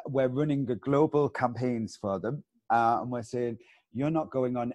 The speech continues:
any L G B T publications anywhere." And they're like, "Well, that must be your system. Like, we wouldn't do." And I'm like, "No, can you show us your keyword blocking list?" And, you know, as this sometimes is, and it is, it isn't,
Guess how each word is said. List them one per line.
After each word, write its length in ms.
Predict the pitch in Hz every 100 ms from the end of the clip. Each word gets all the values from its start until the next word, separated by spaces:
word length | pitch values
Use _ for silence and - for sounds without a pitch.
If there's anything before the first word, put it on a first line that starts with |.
| -
any 280 | 143 143 135
L 120 | 131
G 140 | 110
B 140 | 117 117
T 200 | - 120
publications 800 | 117 113 117 117 101 104 107 -
anywhere." 520 | 120 120 117 107 90 - -
And 120 | 107
they're 80 | 104
like, 180 | 107 92 _
"Well, 440 | 147 147 139 135 - -
that 100 | 117
must 200 | 127 -
be 80 | 117
your 260 | 120 113
system. 540 | 113 113 - - 87 80
Like, 200 | 90 98 _ _ -
we 120 | 127
wouldn't 240 | 131 117
do." 100 | 110
And 100 | 107
I'm 80 | 113
like, 200 | 110 101 - - -
"No, 460 | 131 131 160 165 - _ _
can 240 | - 156
you 120 | 147 139
show 340 | - 135 131
us 160 | 135 -
your 100 | 120
keyword 480 | - 127 123 120
blocking 400 | - 123 - 107
list?" 320 | 101 90 - -
And, 240 | 110 110 -
you 160 | 196
know, 220 | 202 180 185 -
as 260 | 180 -
this 340 | - 185 - -
sometimes 600 | 151 - 170 170 175 147
is, 180 | 160 147 -
and 120 | 185
it 120 | 190
is, 180 | 185 -
it 240 | - 160
isn't, 340 | 165 160 165